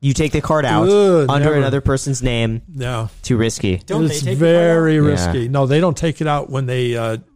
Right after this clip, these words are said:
Speaker 2: when they, uh,
Speaker 3: Regrade.
Speaker 1: Makes sense.
Speaker 2: re-regrade it, unless it qualifies for an upgrade.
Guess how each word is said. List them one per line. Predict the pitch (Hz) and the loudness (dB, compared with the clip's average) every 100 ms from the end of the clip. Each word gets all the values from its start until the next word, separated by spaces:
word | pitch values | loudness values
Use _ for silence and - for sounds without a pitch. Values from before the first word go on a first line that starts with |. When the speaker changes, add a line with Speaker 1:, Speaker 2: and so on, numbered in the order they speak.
| _ | _
Speaker 2:
when | 143 120 | -10 -8
they, | 117 117 113 | -6 -8 -8
uh, | 107 110 110 | -10 -10 -12
Speaker 3:
Regrade. | 127 | -14
Speaker 1:
Makes | 120 120 | -14 -12
sense. | 92 82 135 | -14 -10 -4
Speaker 2:
re-regrade | 127 120 120 120 117 101 101 | -4 -2 -4 -4 -8 -10 -12
it, | - _ _ _ _ _ _ - | -16 _ _ _ _ _ _ -4
unless | 156 156 156 135 - - _ _ _ _ | -2 0 -2 -4 -8 -14 _ _ _ _
it | 147 131 | -12 -8
qualifies | - 147 135 - 135 123 | -2 -2 -2 -4 -4 -4
for | - 123 | -6 -8
an | 131 | -6
upgrade. | 131 - 120 107 104 | -6 -6 -10 -8 -10